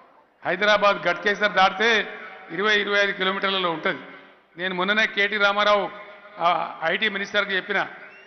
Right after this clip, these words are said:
భువనగిరిని కూడా ఒక హబ్బు చేసి ఇక్కడ ఐటీ పరిశ్రమలంతా రావాలి, కాలుష్య రహిత పరిశ్రమలు రావాలి, ఖచ్చితంగా తీసుకోవాలని చెప్పి నేను చెప్పడం జరిగింది. త్వరలోనే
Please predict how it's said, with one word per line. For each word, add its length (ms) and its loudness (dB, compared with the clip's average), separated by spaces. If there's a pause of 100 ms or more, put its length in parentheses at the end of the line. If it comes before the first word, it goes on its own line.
(200)
భువనగిరిని 520 2
కూడా 160 4
ఒక 80 2
హబ్బు 240 4
చేసి 480 2 (360)
ఇక్కడ 280 0
ఐటీ 280 2
పరిశ్రమలంతా 600 2
రావాలి, 580 6 (680)
కాలుష్య 380 4
రహిత 160 2
పరిశ్రమలు 600 2
రావాలి, 520 4 (520)
ఖచ్చితంగా 400 0
తీసుకోవాలని 540 2
చెప్పి 120 -4
నేను 180 -6
చెప్పడం 260 -2
జరిగింది. 360 -2 (580)
త్వరలోనే 600 2